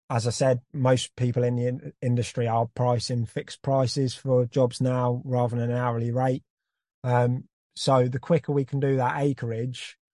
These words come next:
obviously, uh, as long as the fuel consumption's o-, okay and we're not paying too much for the asset finance on it, then it, it, it's more profit for us. So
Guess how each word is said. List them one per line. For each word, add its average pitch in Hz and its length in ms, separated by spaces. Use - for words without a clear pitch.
obviously, 117 640
uh, 117 280
as 120 140
long 120 140
as 101 100
the 113 80
fuel 127 240
consumption's 117 680
o-, 113 220
okay 117 540
and 110 240
we're 113 80
not 123 200
paying 117 240
too 117 180
much 117 300
for 117 400
the 127 100
asset 120 320
finance 120 560
on 120 120
it, 117 200
then 120 360
it, - 200
it, 143 220
it's 131 220
more 117 180
profit 123 420
for 113 240
us. 110 200
So 120 360